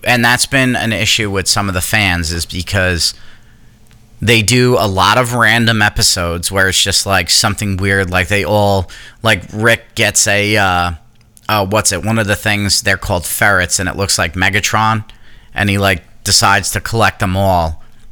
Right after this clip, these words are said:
and then gets more of 'em and more of 'em from different dimensions and goes on this whole spiel. But there is an underlying story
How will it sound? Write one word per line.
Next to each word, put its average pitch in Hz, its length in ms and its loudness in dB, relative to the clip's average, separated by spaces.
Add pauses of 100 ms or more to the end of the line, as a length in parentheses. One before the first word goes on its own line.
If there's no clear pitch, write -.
and 110 140 2
then 101 140 2
gets - 280 -4
more 101 280 2
of 87 100 -4
'em 87 160 -2
and 90 100 -2
more 98 220 2
of 90 100 0
'em 95 140 -2
from 92 180 -2
different 95 300 -2
dimensions 95 640 0
and 82 260 -8 (360)
goes 120 260 2
on 107 120 -2
this 92 160 -2
whole 123 260 2
spiel. 82 500 -2 (240)
But 127 340 2 (320)
there 110 260 0
is 147 340 2
an 160 260 -2
underlying 117 880 2
story 98 760 0